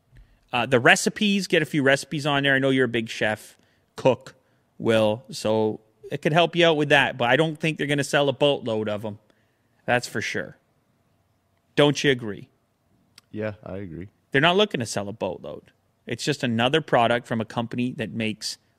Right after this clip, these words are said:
Speaker 1: thousands, literal thousands of products.
Speaker 2: It's just a weird size.
Speaker 1: Seventeen point five. Uh, it's,
Speaker 2: Mm-hmm.
Speaker 1: though they shrunk it a little bit from the last one, eighteen point four down to seventeen point five.
Speaker 2: Yeah.
Speaker 1: I don't know. I don't know what kind of internal,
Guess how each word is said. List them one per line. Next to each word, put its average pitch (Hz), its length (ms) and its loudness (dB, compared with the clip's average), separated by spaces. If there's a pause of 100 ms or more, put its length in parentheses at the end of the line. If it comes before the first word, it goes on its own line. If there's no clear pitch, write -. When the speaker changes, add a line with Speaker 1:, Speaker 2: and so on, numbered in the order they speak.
(120)
Speaker 1:
thousands, 113 760 -4
literal 131 420 -4 (160)
thousands 104 600 -10
of - 180 -20
products. - 560 -12 (1080)
Speaker 2:
It's - 80 -20
just - 160 -18
a 80 60 -10
weird 82 420 -10
size. 87 560 -12 (600)
Speaker 1:
Seventeen 180 460 2
point 180 200 0
five. 160 260 2
Uh, 135 120 0
it's, 147 240 -2
Speaker 2:
Mm-hmm. 147 160 -10
Speaker 1:
though 180 100 6
they 220 100 2
shrunk - 380 2
it 294 80 4
a 180 60 4
little 156 180 6
bit 156 140 0
from 160 100 -6
the 151 80 0
last 185 260 2
one, 120 140 -6
eighteen 156 300 -2
point 143 180 -6
four 147 140 -2
down 135 180 -4
to 131 80 -6
seventeen 135 380 -6
point 107 160 -8
five. 123 160 -2
Speaker 2:
Yeah. 127 100 -4
Speaker 1:
I - 20 0
don't 151 120 -4
know. 156 180 -8 (320)
I - 60 -4
don't 160 100 2
know 170 80 4
what 143 180 2
kind 139 200 0
of 131 80 -4
internal, 131 520 -4